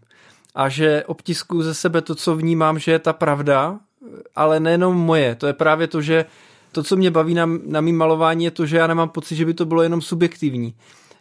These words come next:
Že mě to jako přesahuje a tím pádem to zobrazuje věci, které mě přesahují,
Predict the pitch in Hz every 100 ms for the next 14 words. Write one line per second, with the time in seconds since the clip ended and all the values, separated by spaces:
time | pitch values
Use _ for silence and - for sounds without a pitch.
0 | - 143 151 175 160 180 - 151 - 151
1 | 143 127 127 127 165 151 160 160 151 175
2 | - - _ _ - 143 151 165 160 175
3 | 156 151 180 - 175 175 175 156 180 -
4 | 147 - 139 147 156 165